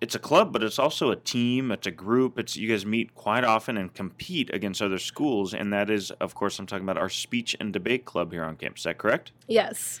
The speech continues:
Speaker 2: we do compete on the weekends, uh, for the Tri-County Forensics League.
Speaker 1: Awesome,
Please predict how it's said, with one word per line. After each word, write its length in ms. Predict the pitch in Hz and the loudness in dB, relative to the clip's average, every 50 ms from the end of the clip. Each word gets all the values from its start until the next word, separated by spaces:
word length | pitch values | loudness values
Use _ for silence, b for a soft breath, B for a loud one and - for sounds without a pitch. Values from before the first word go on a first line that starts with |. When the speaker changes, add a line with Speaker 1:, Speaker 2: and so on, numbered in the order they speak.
| - - | -10 -6
Speaker 2:
we 160 | 220 214 214 | -2 -2 -2
do 220 | 180 185 208 202 | 0 2 0 0
compete 580 | 202 - 190 190 - - 185 180 180 185 180 - | 0 -2 -4 -4 -2 0 0 0 0 0 -2 -2
on 160 | 190 196 190 | 0 0 0
the 100 | 185 185 | 2 2
weekends, 560 | 185 185 180 - 185 180 180 180 190 175 - | 2 0 0 0 -2 -2 -2 -2 -2 -4 -4
uh, 240 | - - 202 196 196 | 0 2 2 2 2
for 220 | 185 - - 196 196 | 2 2 4 4 4
the 140 | 190 196 | 4 0
Tri-County 760 | 190 - - 190 180 180 180 175 175 - - 190 180 180 180 | -2 0 2 2 4 4 2 0 -2 -2 0 0 0 0 -2
Forensics 580 | - - 175 170 170 175 - 180 170 - - - | -4 -2 -2 -2 -2 -2 -2 -4 -6 -6 -6 -4
League. 360 | 180 175 175 185 185 - - _ _ B B B B B B B - | -2 0 0 -2 -4 -8 -16 _ _ B B B B B B B -4
Speaker 1:
Awesome, 400 | - 127 156 - - 110 95 90 | 2 2 2 4 4 -2 -2 -2